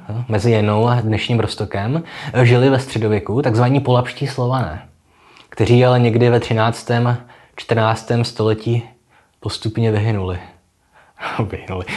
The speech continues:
splynuli s Germány, že? E, a což byl stá-,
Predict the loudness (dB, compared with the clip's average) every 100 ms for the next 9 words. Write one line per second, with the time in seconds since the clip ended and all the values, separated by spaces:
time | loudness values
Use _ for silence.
0 | -4 -4 0 0 4 4 4 2 2 2
1 | 0 0 -6 -14 -16 -18 -20 -20 -20 -8
2 | -2 0 -2 -4 -14 _ 2 4 4 2
3 | 0